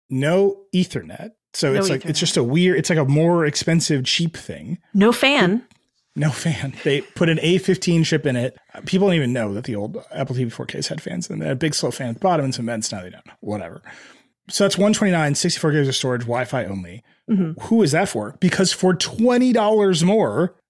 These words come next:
Speaker 1: you get double the storage. You get an Ethernet port, which if you are actually serious about streaming four K, you, you probably want this thing near some sort of hardwired connection.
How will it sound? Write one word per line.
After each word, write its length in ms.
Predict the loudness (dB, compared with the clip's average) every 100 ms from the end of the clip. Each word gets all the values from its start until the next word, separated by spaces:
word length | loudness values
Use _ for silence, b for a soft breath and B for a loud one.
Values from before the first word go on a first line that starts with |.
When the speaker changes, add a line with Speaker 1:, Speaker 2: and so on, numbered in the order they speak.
| -2
Speaker 1:
you 120 | 2
get 260 | 2 2 0
double 360 | 2 4 4 4
the 120 | 2
storage. 1000 | -2 -6 _ -2 0 0 -4 -6 -6 -10 _ _ -2
You 100 | 0
get 120 | 0
an 100 | -4 _ -2
Ethernet 400 | -2 2 0 -2
port, 340 | -4 -4 -4 -4
which 360 | -4 -2 -4 -4
if 200 | -6 -4
you 160 | -2
are 160 | -2 -4
actually 280 | -4 -4 -4
serious 560 | -4 0 2 2 2 0
about 160 | -2
streaming 340 | -4 -2 -2 -4
four 180 | -6 -10
K, 160 | -8
you, 160 | -8 -8
you 120 | -8 -6
probably 280 | -4 -2 -2
want 160 | -4
this 140 | -6 -4
thing 280 | -4 -6 -8 _ -4
near 640 | -2 0 -2 -2 -4 -6 _ _
some 320 | -4 2 2 2
sort 200 | 0 -4
of 60 |
hardwired 400 | -10 -14 -14 -12
connection. 460 | -10 -10 -10 -8